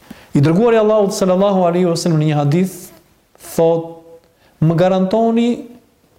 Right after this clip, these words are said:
gjashtë gjëra që t'ju garantoj xhenetin." Dhe ka përmendur një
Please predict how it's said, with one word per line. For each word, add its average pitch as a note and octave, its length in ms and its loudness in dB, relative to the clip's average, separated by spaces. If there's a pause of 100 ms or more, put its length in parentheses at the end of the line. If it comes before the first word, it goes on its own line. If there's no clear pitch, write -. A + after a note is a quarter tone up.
(680)
gjashtë G#3+ 400 0
gjëra F#3+ 300 2 (180)
që - 100 -12
t'ju C3+ 120 -2
garantoj C#3+ 460 -2
xhenetin." A2 520 -4 (580)
Dhe C#3 160 0
ka E3 120 0
përmendur F#3+ 640 -2 (2750)
një D3+ 280 2